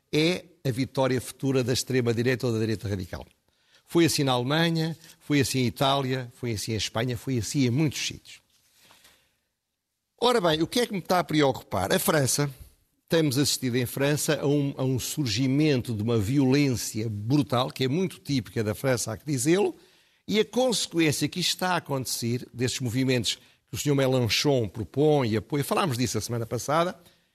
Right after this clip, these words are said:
é que as sondagens mais recentes revelam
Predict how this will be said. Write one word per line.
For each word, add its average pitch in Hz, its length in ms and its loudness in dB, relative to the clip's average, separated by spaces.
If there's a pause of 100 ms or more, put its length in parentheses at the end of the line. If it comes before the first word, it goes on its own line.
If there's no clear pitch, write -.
(200)
é 180 160 0
que 190 460 -2
as 139 140 0
sondagens 156 760 -2
mais 175 260 -2
recentes 127 640 -4 (240)
revelam 139 640 0